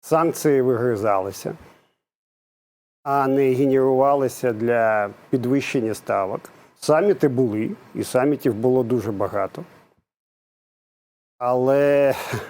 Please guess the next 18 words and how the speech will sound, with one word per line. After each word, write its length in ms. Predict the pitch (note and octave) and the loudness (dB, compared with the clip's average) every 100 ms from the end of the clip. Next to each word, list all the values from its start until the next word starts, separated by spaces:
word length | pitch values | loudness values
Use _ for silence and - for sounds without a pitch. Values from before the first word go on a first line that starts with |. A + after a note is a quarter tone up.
| - | -18
<laughs> 500 | _ _ _ _ _ | _ _ _ _ _
саміти 540 | - D#3+ E3 D#3 - B2+ | -4 0 2 0 0 -2
ж 140 | C#3+ | 2
робляться 520 | D3 B2+ B2 - A#2+ | 0 2 -2 -2 -4
не 160 | A2+ A2+ | -2 -2
для 160 | A2+ | -2
того, 320 | B2 F3 B2+ B2 | -2 0 0 -2
щоб, 360 | - A#2 A2 - | -4 -4 -4 -4
е, 220 | A#2 A2 G#2+ | -6 -4 -6
зібратися 800 | G#2+ C3+ B2 B2 G2+ - - A2 | -2 -2 2 0 -2 -8 -14 -8
на 100 | G#2 | -6
високому 640 | A2+ A#2+ C3 A2+ A2+ A#2 | -6 -4 -6 -4 -4 -4
рівні, 460 | A#2 A2+ G#2 - - | -4 -6 -8 -12 -10
а, 300 | A#2 - A2 - - _ _ _ | -6 -2 -2 -4 -20 _ _ _
або 340 | - C3 B2+ C3 | 0 0 2 0
підтримувати 800 | A#2+ - D#3+ F#3+ C#3 B2 A#2 | -2 0 0 2 2 0 -2
процес, 600 | G#2 A2+ G#2+ - A2+ A2 A2+ | -6 -4 -6 -6 -8 -8 -10
або 420 | G2 A2 C#3+ | -6 -2 0